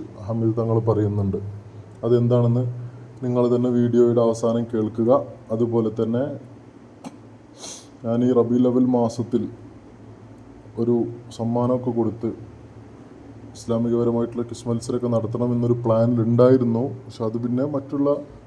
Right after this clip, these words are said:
നമ്മൾ പ്രേക്ഷകരെ ഭാഗത്തുനിന്ന് അതിന് അനുകൂലമായിട്ടുള്ള സംഭവങ്ങളൊന്നും കമൻറ്റിലൊന്നും വരാത്തത് കൊണ്ടാണ് ഞാൻ പിന്നെ അതിനെക്കുറിച്ച്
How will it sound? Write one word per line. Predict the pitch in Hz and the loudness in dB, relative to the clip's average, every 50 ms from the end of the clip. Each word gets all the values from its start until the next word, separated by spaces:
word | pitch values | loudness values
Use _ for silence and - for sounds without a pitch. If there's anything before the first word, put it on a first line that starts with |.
| - - - 139 | -20 -16 -6 -2
നമ്മൾ | 135 131 139 135 135 | 0 2 2 2 4
പ്രേക്ഷകരെ | 131 131 131 135 - 160 156 160 160 156 147 | 4 2 2 2 0 0 0 2 4 4 6
ഭാഗത്തുനിന്ന് | 143 139 - - 151 151 156 160 165 160 - - 127 127 | 4 4 2 0 -2 -2 -2 -4 -4 -6 -8 -8 -6 -4
അതിന് | 131 135 139 143 147 143 - - - - - - - - - - - - - - - - - - - - - - - - - - - 127 | -4 -2 -2 -2 -4 -6 -8 -14 -20 -20 -20 -20 -20 -20 -20 -20 -20 -20 -20 -20 -20 -20 -20 -20 -20 -20 -20 -20 -20 -20 -14 -6 -2 0
അനുകൂലമായിട്ടുള്ള | 131 139 143 151 165 170 175 175 170 170 170 170 156 160 | 2 4 4 4 4 6 6 6 6 6 4 2 0 0
സംഭവങ്ങളൊന്നും | 147 139 135 135 139 139 143 139 135 135 139 131 - 131 | 0 2 2 4 4 4 4 2 2 0 -2 -2 0 0
കമൻറ്റിലൊന്നും | 127 127 127 127 131 135 139 143 139 139 135 127 | 2 2 2 2 0 0 0 0 2 2 2 2
വരാത്തത് | 120 120 117 113 - - - 120 123 | 2 2 0 -2 -4 -6 -6 -2 -2
കൊണ്ടാണ് | 120 123 123 120 117 117 117 | 0 0 0 0 0 0 0
ഞാൻ | 117 117 113 120 | -2 -2 -2 -2
പിന്നെ | 117 117 117 | -2 0 0
അതിനെക്കുറിച്ച് | 113 113 110 113 107 107 - | -2 -2 -4 -6 -8 -8 -4